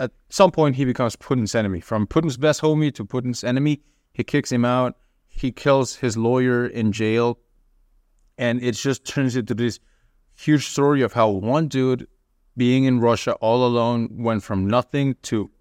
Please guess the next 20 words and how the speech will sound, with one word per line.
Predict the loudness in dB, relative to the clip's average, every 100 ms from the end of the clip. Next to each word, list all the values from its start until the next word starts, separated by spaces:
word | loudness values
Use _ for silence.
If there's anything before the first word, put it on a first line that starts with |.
| -6
billionaire | 0 2 2 0 0 -2 -6 _ _ _ _ -10
to | -2 0 -2 -4 0
activist. | 0 0 -2 0 -2 -4 -6
And | -4
then | 0 -2 -4
he | _ -6 -2 0 -2 -6 _ -4
passed | 0 2 0 -4
an | -6
act | -2 0 0 _ -20 _ _ _ 2
that | 2 2
allowed | 0 2 4 2
him | 0
to | -4
condemn | -2 0 2 2 2 -2
a | -4
bunch | -2 0 0
of | -2 -2
people | -2 0 -4 -2
who | -10 -6
are | 0 2 2 0